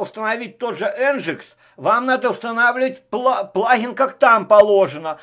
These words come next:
а потом вам бах, завтра стукнуло в голову еще что-то установить, а плагина там нет. Всё, ребят,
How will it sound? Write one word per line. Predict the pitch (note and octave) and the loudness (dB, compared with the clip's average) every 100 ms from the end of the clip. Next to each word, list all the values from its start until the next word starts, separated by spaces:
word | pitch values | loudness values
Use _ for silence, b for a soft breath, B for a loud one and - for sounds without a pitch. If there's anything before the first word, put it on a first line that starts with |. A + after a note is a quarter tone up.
| B | B
а | - G3+ | 0 2
потом | B3+ B3+ C#4+ B3 | 2 2 2 2
вам | C4 A3 | 0 -2
бах, | D3+ C#4+ D4 | 2 6 6
завтра | F#3 A3 G#3+ A#3 G3+ | 4 0 0 -2 -8
стукнуло | - B3+ B3 B3 G3+ | -8 -10 -4 0 2
в | |
голову | A#3+ B3+ B3+ | 2 0 -2
еще | A#3+ A3+ A#3+ | -6 -2 -4
что-то | - G#3 | -4 -10
установить, | - - G#3 G3+ G3+ - | -12 -4 2 2 0 -4
а | G#3+ | -4
плагина | G#3 C4+ A#3+ A#3+ C4+ | 0 -2 -2 -2 -6
там | C4+ C4+ C4+ A#3+ | 0 0 0 -8
нет. | F#3+ F3+ F3+ _ | -6 -6 -8 _
Всё, | - C4 C4+ | -12 0 0
ребят, | B3+ F#3 E3+ A#2+ | 0 -2 -2 -2